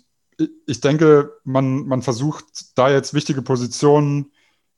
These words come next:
entsprechend auch zu besetzen. Zum Beispiel ist auch von S K Group, also ein, einer der Kapitalgeber, ist auch einer in das, äh, Directors Board von, von Plug Power gekommen. Das heißt,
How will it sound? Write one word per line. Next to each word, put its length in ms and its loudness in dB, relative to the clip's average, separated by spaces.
entsprechend 480 -2
auch 100 2
zu 140 -10
besetzen. 440 0
Zum 120 -6
Beispiel 260 0
ist 120 -2
auch 200 0
von 240 -2
S 220 -6
K 220 0
Group, 420 0
also 360 0
ein, 420 -4
einer 240 -4
der 140 0
Kapitalgeber, 840 0
ist 140 -2
auch 140 6
einer 240 2
in 140 -2
das, 360 -6
äh, 260 -2
Directors 600 0
Board 460 0
von, 600 -2
von 200 -2
Plug 220 0
Power 220 4
gekommen. 360 0
Das 160 0
heißt, 400 -2